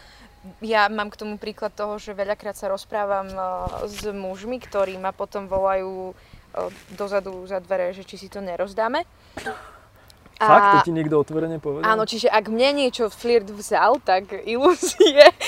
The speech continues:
Speaker 1: <laughs> o mužoch. A, ale ja som neflirtovala. A dokonca to bol rozhovor, veľmi konkrétna situácia. A bol to rozhovor s mužom, kde sme sa rozprávali o reči tela. A ja viem,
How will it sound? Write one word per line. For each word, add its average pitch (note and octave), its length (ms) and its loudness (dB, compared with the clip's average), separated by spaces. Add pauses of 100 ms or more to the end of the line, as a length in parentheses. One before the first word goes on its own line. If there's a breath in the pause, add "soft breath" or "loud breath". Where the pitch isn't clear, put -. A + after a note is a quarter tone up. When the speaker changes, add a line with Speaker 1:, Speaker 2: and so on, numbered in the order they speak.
Speaker 1:
<laughs> F5+ 280 8
o D4+ 160 12
mužoch. F#4 640 10 (360 loud breath)
A, C#4+ 160 10 (440)
ale A#3+ 560 6
ja C4 80 8
som C4+ 240 0
neflirtovala. A3+ 800 4 (240 loud breath)
A - 80 0
dokonca B3 400 2
to - 80 2
bol B3 240 6
rozhovor, A3 480 6
veľmi G#3+ 320 -2
konkrétna G3+ 400 -2
situácia. G#3 640 -2 (340 loud breath)
A G#3 140 -6
bol G3 240 0
to G3 240 4
rozhovor G3+ 720 2
s G#3 80 -8
mužom, G3+ 320 -4
kde G#3 160 -8
sme G#3 80 -8
sa G#3+ 160 -6
rozprávali G3+ 480 0
o G3+ 160 2
reči A3 320 0
tela. F3+ 320 0 (360 loud breath)
A F#3+ 320 2
ja G#3 280 0
viem, G3+ 520 -4